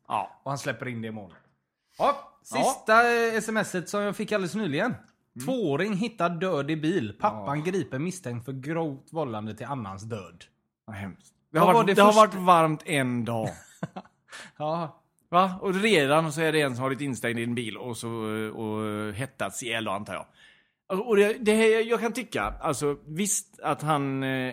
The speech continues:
Speaker 1: är vållande till annans död, det är ju självklart. Men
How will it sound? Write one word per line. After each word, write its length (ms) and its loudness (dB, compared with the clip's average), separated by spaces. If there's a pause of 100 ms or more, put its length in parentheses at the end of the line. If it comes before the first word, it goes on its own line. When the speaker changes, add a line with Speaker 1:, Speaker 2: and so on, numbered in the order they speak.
(120)
Speaker 1:
är 60 -2
vållande 640 -4 (300)
till 240 -4
annans 460 -6
död, 320 -8
det 60 -6
är 40 -4
ju 140 -6
självklart. 840 -8 (680)
Men 460 -2